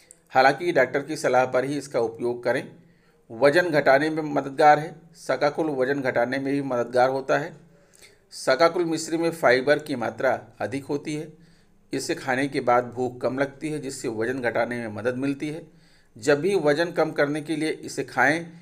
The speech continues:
हेल्दी डाइट टिप्स ज़रूर फॉलो करें। पुरुषों की समस्याएं दूर कर सकती है। सकाकुल मिश्री को पुरुषों के लिए फ़ायदेमंद माना जाता है। शीघ्र पतन से निपटने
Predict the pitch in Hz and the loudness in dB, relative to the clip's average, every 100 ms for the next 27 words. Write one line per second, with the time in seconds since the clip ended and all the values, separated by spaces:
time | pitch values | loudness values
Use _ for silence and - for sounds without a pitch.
0 | - _ _ - 135 165 190 196 131 131 | -20 _ _ 0 0 2 0 2 6 6
1 | 156 - - _ 175 175 - - - _ | 4 -2 -20 _ 0 0 -2 -16 -20 _
2 | 135 110 135 131 156 175 - - _ - | -20 -6 -2 0 0 -4 -10 -20 _ -4
3 | 131 117 110 104 107 - _ _ _ _ | 2 2 2 -2 -8 -14 _ _ _ _
4 | _ _ _ _ _ _ _ - 160 160 | _ _ _ _ _ _ _ -4 -2 -2
5 | 220 - 208 196 165 147 - 165 170 175 | -4 -4 -4 -2 -2 -2 2 2 2 0
6 | 175 165 - 170 170 165 170 - - - | 2 0 -2 -6 -6 -10 -10 -18 -20 -20
7 | - - 135 156 151 165 151 135 - 160 | -20 -4 -2 0 0 0 -4 -6 -6 -6
8 | 170 170 135 131 151 - 151 147 127 117 | -6 -6 -8 -8 -8 -6 -4 0 -2 0
9 | 123 131 135 143 147 147 143 147 151 - | -4 -2 0 0 2 2 2 -4 -6 -18
10 | _ _ _ - - 156 147 151 117 143 | _ _ _ -12 -4 -2 0 -2 -2 -2
11 | 143 160 143 139 143 143 156 165 | -2 -2 -4 0 0 0 -6 -6